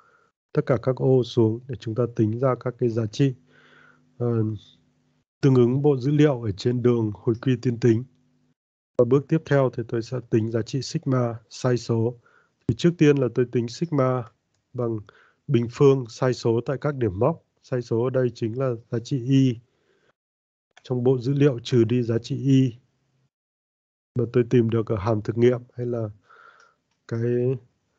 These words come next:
đường hồi quy tuyến tính và bình phương, đúng không? Chúng ta xét bình phương của sai số tại từng điểm mốc và tôi kéo xuống để tính bình phương sai số cho các cái điểm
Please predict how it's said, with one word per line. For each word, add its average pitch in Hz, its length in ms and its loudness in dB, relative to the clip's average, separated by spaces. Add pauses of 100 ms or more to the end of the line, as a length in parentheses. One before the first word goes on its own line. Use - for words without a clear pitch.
(220)
đường 110 180 4
hồi 107 240 2
quy 123 200 2
tuyến 120 140 0
tính 117 320 2
và 139 100 0
bình 117 260 2
phương, 135 340 2
đúng 117 120 -4
không? 117 100 -14 (120)
Chúng 117 100 -12
ta 120 120 -6
xét 139 280 -8 (680)
bình 117 180 -2
phương 131 280 2
của 120 100 -6
sai 117 260 -4
số 113 380 -4 (220)
tại 123 220 -4
từng 113 160 0
điểm 98 200 -2
mốc 147 280 0 (720)
và 120 160 -6
tôi 123 180 0
kéo 113 200 0
xuống 113 320 0
để 131 80 -4 (100)
tính 113 320 -4 (800)
bình 113 140 2
phương 123 180 2
sai 120 200 0
số 113 300 2
cho 123 160 -4
các 127 220 -8
cái 123 100 -2
điểm 113 180 0